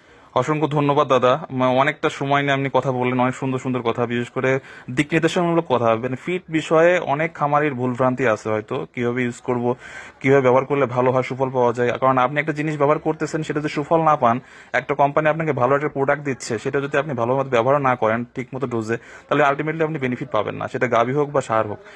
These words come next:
তা সেই ক্ষেত্রে আমরা ওনার কাছ থেকে কিছু দিক, দিক নির্দেশমূলক, আহ, আপনার কথা শুনলাম। তা আমি আবারও ধন্যবাদ জানাচ্ছি, এবং সাথে বলতেছি যে আমরা আমাদের কাজী, আহ, cattle feeder থেকে বা কাজী farms group পরিবারের পক্ষ থেকে ওনাদেরকে ধন্যবাদ জানাচ্ছি, এবং আশা করতেছি উনি, আহ, আহ,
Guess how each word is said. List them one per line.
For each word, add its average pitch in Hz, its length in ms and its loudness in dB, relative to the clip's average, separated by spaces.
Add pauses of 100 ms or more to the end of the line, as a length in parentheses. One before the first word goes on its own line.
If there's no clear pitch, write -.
(240)
তা 135 80 -2
সেই 160 180 0
ক্ষেত্রে 185 260 2
আমরা 175 300 4
ওনার 156 240 0
কাছ 156 140 -4
থেকে 156 140 -8
কিছু 143 140 -12
দিক, 139 160 -8
দিক 143 140 -10
নির্দেশমূলক, 143 520 -6
আহ, 127 180 2
আপনার 123 260 -2
কথা 123 220 0
শুনলাম। 123 360 -2 (340)
তা 120 140 4
আমি 135 200 0
আবারও 131 300 2
ধন্যবাদ 135 300 0
জানাচ্ছি, 139 340 -4
এবং 135 180 -2
সাথে 131 240 -2
বলতেছি 139 320 -4
যে 139 140 0
আমরা 127 300 4
আমাদের 135 280 0
কাজী, 123 400 0 (460)
আহ, 117 440 -4 (240)
cattle 139 300 2 (120)
feeder 156 260 2 (140)
থেকে 147 480 0
বা 135 180 2
কাজী 127 380 0
farms 139 400 -2
group 147 260 -4 (220)
পরিবারের 135 360 0
পক্ষ 127 260 -4
থেকে 139 200 -2
ওনাদেরকে 135 340 -2
ধন্যবাদ 120 340 -2
জানাচ্ছি, 147 300 -6
এবং 127 180 2
আশা 120 200 0
করতেছি 139 400 -4 (320)
উনি, 139 340 0
আহ, - 440 -6
আহ, 117 300 2